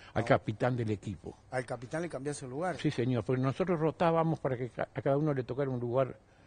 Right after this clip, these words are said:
Speaker 1: eh, el más calentito era cuando estaba rodeado de gente, al
Speaker 2: Sí.
Speaker 1: medio. Y, y, y contra el boquete que estaba tapiado y la cabina de pilotos entraba, frío,
Speaker 2: Ujú.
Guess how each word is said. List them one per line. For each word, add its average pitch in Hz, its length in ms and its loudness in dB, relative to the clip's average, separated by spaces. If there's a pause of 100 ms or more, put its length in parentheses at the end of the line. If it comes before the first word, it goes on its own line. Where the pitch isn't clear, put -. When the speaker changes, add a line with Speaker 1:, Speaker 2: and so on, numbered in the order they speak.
(320)
Speaker 1:
eh, 113 120 -4
el 95 140 -2
más 123 120 -2
calentito 120 460 2
era 143 160 6
cuando 101 180 -2
estaba 104 220 0
rodeado 107 320 0
de 113 60 -2
gente, 104 380 -2
al 101 80 -4
Speaker 2:
Sí. 110 60 0
Speaker 1:
medio. 104 340 0 (500)
Y, 123 80 -4
y, - 160 -8
y 135 220 -8
contra 117 300 0
el 113 60 2
boquete 120 460 4
que 110 60 0
estaba 135 260 4
tapiado 143 640 6
y 117 80 -2
la 113 100 2
cabina 127 260 2
de 117 60 0
pilotos 135 380 0
entraba, 113 480 -2
frío, 117 380 -4
Speaker 2:
Ujú. 123 500 -12